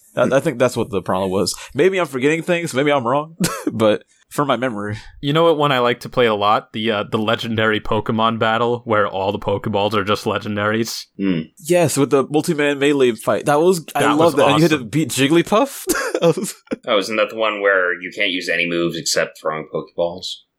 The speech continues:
Speaker 1: Yes.
Speaker 2: Yeah.
Speaker 1: Those, <laughs> oh,
Speaker 3: Yeah.
Speaker 1: those were great. There's that weird one where you gotta fight Doctor Mario and Peach and they're trying to beat up Luigi for some reason.
Speaker 2: Mm-hmm.
Speaker 1: <laughs>
Speaker 2: That was good. A-, another thing that stuck out, sticks out in my memory,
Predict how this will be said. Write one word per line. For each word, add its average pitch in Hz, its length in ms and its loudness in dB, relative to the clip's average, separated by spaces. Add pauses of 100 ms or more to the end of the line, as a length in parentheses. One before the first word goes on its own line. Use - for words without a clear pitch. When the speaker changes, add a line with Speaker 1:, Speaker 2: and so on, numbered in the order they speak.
Speaker 1:
Yes. 156 420 -2
Speaker 2:
Yeah. 101 60 -4
Speaker 1:
Those, 143 360 0 (140)
<laughs> - 120 -10
oh, 120 60 2
Speaker 3:
Yeah. 135 160 0 (440)
Speaker 1:
those 165 200 4
were 113 100 0
great. 107 300 0 (500)
There's 123 160 0
that 127 160 4
weird 123 220 2
one 131 180 2
where 123 80 -2
you 113 80 2
gotta 113 140 4
fight 113 260 -2
Doctor 120 240 0
Mario 113 380 2
and 101 140 -2
Peach 120 300 0
and 107 60 -6
they're 104 80 0
trying 117 220 0
to 101 80 -6
beat 113 160 2
up 95 60 0
Luigi 101 360 0
for 120 100 -2
some 131 200 -2
reason. 139 340 -8
Speaker 2:
Mm-hmm. 110 360 0 (580)
Speaker 1:
<laughs> - 400 -10
Speaker 2:
That 269 100 0
was 117 200 -2
good. 95 200 -4 (400)
A-, 143 160 -2
another 147 300 2
thing 131 220 -6
that 113 140 -2
stuck - 300 -4
out, 107 300 -2
sticks - 300 -6
out 110 120 0
in 110 60 -2
my 104 140 -2
memory, 104 720 -2